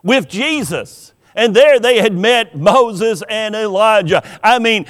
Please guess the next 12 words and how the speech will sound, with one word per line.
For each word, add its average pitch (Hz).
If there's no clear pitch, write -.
they 294
had 254
a 208
true 220
mountaintop 240
experience. 226
And 156
then 175
they 202
come 175
crashing 185
down 160